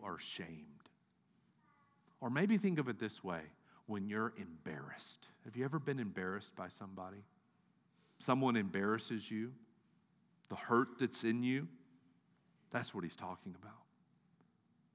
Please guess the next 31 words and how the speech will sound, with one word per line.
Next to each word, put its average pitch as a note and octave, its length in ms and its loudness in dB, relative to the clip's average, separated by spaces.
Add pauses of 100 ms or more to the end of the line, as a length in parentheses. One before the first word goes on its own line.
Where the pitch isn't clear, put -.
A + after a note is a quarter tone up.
(760)
To B2 100 -8
turn G3+ 320 10
the F3+ 160 10
other C#3+ 160 8
cheek E3 380 4
is B2 160 -2
to C3 100 0
receive A#2+ 580 4
the G2+ 80 -4
shame D#2+ 380 -8 (1040)
and C3 200 6
not C3+ 340 10
seek - 360 2
your B2+ 200 4
own A#2 340 2
honor. A#2 360 0 (1120)
And B2+ 140 0
for D3 160 10
us, D#3+ 180 8
that C#3+ 160 -2
could C3 140 0
be A2 120 4
a F#2+ 40 2
direct F#2 400 -4
insult. B2 520 -2 (1300)
But E3+ 140 6
more G#3 280 12
often, E3 640 4
it's D3+ 180 2
an D#3 100 6
embarrassment D3 960 8